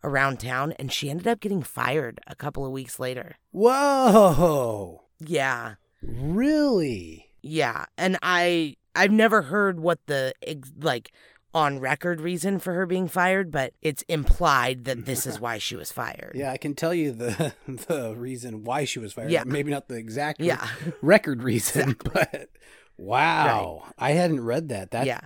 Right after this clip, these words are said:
Speaker 2: that is, uh, that is something.
Speaker 1: Yeah, so the sheriff had no intention of helping. And he also had every intention of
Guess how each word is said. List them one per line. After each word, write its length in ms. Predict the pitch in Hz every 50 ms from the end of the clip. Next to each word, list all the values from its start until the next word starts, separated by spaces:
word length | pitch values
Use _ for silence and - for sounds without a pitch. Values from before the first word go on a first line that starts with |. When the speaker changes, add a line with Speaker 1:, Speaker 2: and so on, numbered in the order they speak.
| -
Speaker 2:
that 240 | - 117 113 170 220
is, 300 | 196 120 101 95 90 -
uh, 280 | 98 95 92 90 90 - - _
that 160 | - 123 175
is 140 | 214 175 -
something. 500 | - - 107 98 101 - 107 107 123 139 - _
Speaker 1:
Yeah, 280 | - 156 151 123 117 120
so 180 | - - 175
the 100 | 180 202
sheriff 280 | 175 - 254 262 269 262
had 180 | 220 220 202 160
no 360 | 151 156 156 170 175 190 180
intention 580 | 165 147 117 143 151 143 117 123 123 120 123 -
of 140 | - 131 117
helping. 480 | 120 123 120 - - - - 147 143 - _ _
And 100 | - 180
he 80 | 190 180 - -
also 460 | 170 180 202 202 - - 202 180 175
had 400 | 147 127 143 147 139 135 135 139 - _
every 300 | - 170 165 156 175 160 151
intention 580 | 147 131 131 147 156 147 - 139 147 143 139
of 420 | - - 139 135 127 123 123 120